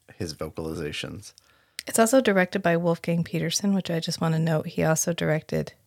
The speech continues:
Speaker 2: The Never Ending Story, which
Speaker 1: It's
Speaker 2: our,
Speaker 1: magical.
Speaker 2: our kids just watched. <laughs>
Speaker 1: They, the kids finally watched the whole movie, both of them, all the way through.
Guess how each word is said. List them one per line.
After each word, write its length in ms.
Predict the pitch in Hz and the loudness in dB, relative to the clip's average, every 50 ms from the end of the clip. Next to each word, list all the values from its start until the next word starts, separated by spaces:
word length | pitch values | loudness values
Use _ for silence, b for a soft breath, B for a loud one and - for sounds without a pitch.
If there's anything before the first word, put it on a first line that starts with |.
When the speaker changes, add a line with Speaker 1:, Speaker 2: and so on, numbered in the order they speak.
| _ _ _ _ _ - | _ _ _ _ _ -2
Speaker 2:
The 100 | - 170 | 0 2
Never 360 | 170 160 151 143 151 139 135 | 4 4 4 4 2 2 0
Ending 280 | 143 143 - 135 - 156 | 2 0 0 -2 -2 -4
Story, 640 | - - - 64 64 - 69 71 - - - _ _ _ _ _ _ _ _ _ _ _ _ _ _ _ _ _ _ _ _ _ _ _ _ - | -6 -4 -4 -2 -2 -2 -2 -4 -6 -8 -12 _ _ _ _ _ _ _ _ _ _ _ _ _ _ _ _ _ _ _ _ _ _ _ _ 2
which 300 | 185 180 170 - - - | 4 4 4 4 0 -4
Speaker 1:
It's 420 | - _ _ _ _ _ - - | -4 _ _ _ _ _ 2 4
Speaker 2:
our, 140 | 180 185 180 | 6 6 6
Speaker 1:
magical. 520 | 180 104 - - - - - - - - _ - | 4 -2 -10 -12 -12 -14 -18 -20 -20 -16 _ -4
Speaker 2:
our 100 | 202 196 | -4 -4
kids 300 | - - - 214 214 208 - | -4 -2 -4 -4 -4 -4 -6
just 300 | - 220 - - - - | -6 -4 -4 -4 -4 -4
watched. 640 | - - - 190 - - - - - - - - - - | -6 -4 -4 -6 -2 -2 0 0 0 0 -2 -4 -8 -10
<laughs> 60 | - | -12
Speaker 1:
They, 340 | 196 220 - 165 160 156 156 B B B B B - | -10 -2 0 2 2 2 0 B B B B B -8
the 60 | 131 - | -8 -6
kids 240 | - - 101 92 - | -4 -4 -4 -4 -6
finally 840 | - - - 98 98 101 107 107 107 107 107 107 104 104 104 110 - _ _ _ - | -4 2 4 6 6 6 4 2 2 2 2 2 0 -2 -4 -6 -10 _ _ _ -4
watched 480 | - 90 92 95 - - - - - | 0 0 0 0 -2 -6 -8 -6 -2
the 120 | 92 87 90 | -2 -2 0
whole 220 | 101 98 104 110 | 0 0 -2 0
movie, 340 | 107 101 90 82 - - 76 | 0 -2 -2 -2 -4 -6 -8
both 340 | - - 110 95 104 104 - | -4 -2 2 2 2 2 0
of 140 | 101 87 - | -2 -4 -2
them, 220 | - 80 80 80 - | -6 -8 -8 -8 -6
all 220 | - 82 87 92 | -2 0 0 0
the 80 | 92 98 | 2 0
way 140 | 101 98 95 | 0 0 -2
through. 400 | - - - 87 76 62 67 80 | -2 -4 -6 -6 -6 -6 -8 -10